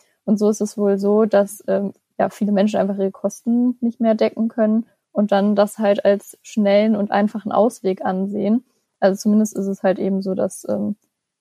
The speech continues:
ja, der Zentralverband des deutschen Pfandkreditgewerbes sagt, dass da die Nachfrage ganz stark gestiegen ist. Äh, genaue Zahlen wurden da wohl nicht erhoben. Ähm, aber dieser Zentralverband hat halt eben fünf-, hundertfünfzig Mitglieder, von denen die meisten das wohl zurückgemeldet hätten.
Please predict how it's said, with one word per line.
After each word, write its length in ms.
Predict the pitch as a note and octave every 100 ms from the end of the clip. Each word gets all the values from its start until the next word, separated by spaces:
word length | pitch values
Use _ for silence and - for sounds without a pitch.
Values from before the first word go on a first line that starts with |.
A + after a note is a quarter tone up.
| -
ja, 140 | -
der 140 | - G3+
Zentralverband 720 | G3+ - G3 G3 G3+ G3 G3+
des 100 | -
deutschen 320 | G3 G3 G#3
Pfandkreditgewerbes 880 | G3+ G3+ A3 G#3 G#3 G3+ G3 G3+ -
sagt, 260 | - -
dass 140 | G3 -
da 120 | G3
die 120 | G3+
Nachfrage 760 | G3+ G3 G3 - G3+ G3 G3 G3+ _ _ _ -
ganz 460 | G3 G#3 - - _
stark 340 | - G#3 G#3+ A3
gestiegen 500 | - - B3 B3 -
ist. 340 | A3+ B3 - _ _ _ -
Äh, 100 | G3
genaue 300 | G3+ G3+ G#3+
Zahlen 340 | - G#3+ A3
wurden 180 | G3+ A3
da 140 | G3+ F#3+
wohl 120 | G3
nicht 240 | G#3+ C4+
erhoben. 760 | - A3 A#3+ A#3+ A#3+ B3 B3+ _ _ _
Ähm, 440 | G3+ G3+ G3 G3+ G#3 _ -
aber 180 | G3+ G3+
dieser 180 | G3 G3
Zentralverband 580 | G3+ G#3 G#3 G3+ G3+
hat 100 | G#3
halt 140 | G3+ G#3
eben 200 | G#3+ G#3
fünf-, 280 | A#3 A3 -
hundertfünfzig 520 | A#3 A3 G#3+ - -
Mitglieder, 540 | A#3 - A3+ A3 A3+ - _ _
von 140 | G3+ G3+
denen 160 | G#3
die 60 | G3+
meisten 300 | G3 G#3 G#3
das 120 | -
wohl 100 | G#3
zurückgemeldet 580 | - C4 A#3+ A3+ A3+ A3+
hätten. 280 | A3 A3